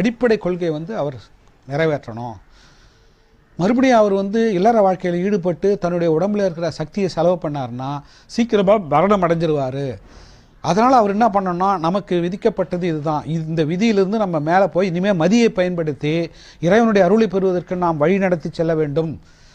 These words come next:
நாம் அந்த வழியில போகணுன்ற அந்த குறிக்கோளுக்காக அவர் என்ன சொல்றாருன்னா, ம-, மனைவி இருந்தால் கணவன் வேறு திருமணம் செய்து கொள்ளக்கூடாது. அதே மாதிரி கணவன் இருந்தால்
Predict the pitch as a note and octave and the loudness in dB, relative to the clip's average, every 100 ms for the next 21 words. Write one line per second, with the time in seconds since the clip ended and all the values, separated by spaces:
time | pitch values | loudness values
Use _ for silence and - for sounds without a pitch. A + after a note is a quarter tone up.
0 | - - D#3+ F3 D#3 E3 F3+ G#3+ A3+ - | -20 -6 -2 0 2 2 4 4 2 2
1 | F#3+ F#3 F3 E3 D#3 D#3 C#3+ C#3 G#3 A3+ | -2 -2 2 4 4 2 -4 -2 -2 2
2 | G#3 E3 E3 E3+ D3+ D3 E3 D3 C#3 B2 | 2 2 2 2 0 -2 -6 -6 -6 -6
3 | B2+ D#3 E3 - - - - - - - | -6 -6 -6 -10 -20 -20 -20 -20 -20 -20
4 | - - - - - D3+ C#3 C3 C#3+ F#3+ | -20 -20 -20 -20 -12 -6 -4 -4 -2 0
5 | A3 F#3+ F3+ D#3+ E3+ G#3 - E3 F3 F#3+ | 2 2 0 2 2 2 -2 -4 -2 -4
6 | C4+ - D3+ E3 E3+ E3 D#3+ D#3+ D#3 D#3+ | -8 -8 0 0 0 -6 -6 -6 -8 -8
7 | C#3 C3 B2 A#2 - F2 E2+ F#2+ - _ | -8 -8 -10 -14 -16 -18 -18 -20 -20 _
8 | _ _ _ _ _ _ _ _ _ _ | _ _ _ _ _ _ _ _ _ _
9 | _ _ _ _ _ _ _ _ - D3 | _ _ _ _ _ _ _ _ -8 0
10 | A#3+ C4+ G3+ G#3+ - E3+ B3+ C4+ G3 E3+ | 2 2 2 0 -2 -4 -2 0 -2 -4
11 | D3 D#3 E3 | -4 -4 -4